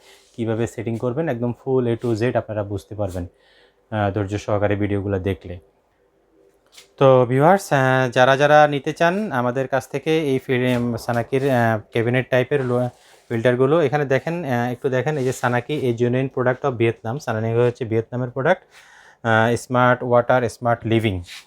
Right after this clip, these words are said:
আর এটা মডেলটা হচ্ছে লোটাস। মেহেদি ভাই এখানে একটু দেখেন, এটা মডেলটা হচ্ছে লোটাস, লোটাস মডেল। আর এটার বক্সটা থাকবে এই রকম, দেখেন এটা বক্সটা থাকবে এই রকম, সানাকি এবং, আহ, উম, সানাকি ভিয়েতনাম, এই যে made in ভিয়েতনাম এইভাবে লেখা থাকবে।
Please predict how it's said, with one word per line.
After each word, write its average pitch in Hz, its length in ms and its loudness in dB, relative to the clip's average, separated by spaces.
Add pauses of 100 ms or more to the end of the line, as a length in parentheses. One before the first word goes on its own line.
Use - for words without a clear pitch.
(160)
আর 107 220 4
এটা 110 160 0
মডেলটা 127 440 4
হচ্ছে 147 260 0
লোটাস। 123 680 -2
মেহেদি 110 220 -8
ভাই 127 100 -6
এখানে 135 180 -6
একটু 135 140 -12
দেখেন, 135 280 -2
এটা 135 280 -4
মডেলটা 120 380 0
হচ্ছে 127 200 0
লোটাস, 113 540 -2
লোটাস 123 340 -6
মডেল। 135 320 -2 (500)
আর 107 280 -2
এটার 117 180 -6
বক্সটা 127 380 -2
থাকবে 139 340 -4
এই 151 180 0
রকম, 104 320 -2 (720)
দেখেন 117 240 -8
এটা 143 160 -6
বক্সটা 120 300 -2
থাকবে 131 300 -8
এই 127 100 0
রকম, 101 300 -6
সানাকি 117 580 -6 (500)
এবং, 117 340 0
আহ, 107 600 -4
উম, 110 180 -6
সানাকি 110 480 -6
ভিয়েতনাম, 123 480 -2
এই 107 100 -4
যে 107 80 -4
made 104 220 -2
in 113 120 -2
ভিয়েতনাম 110 380 -4
এইভাবে 107 260 -4
লেখা 101 280 -4
থাকবে। 123 420 -6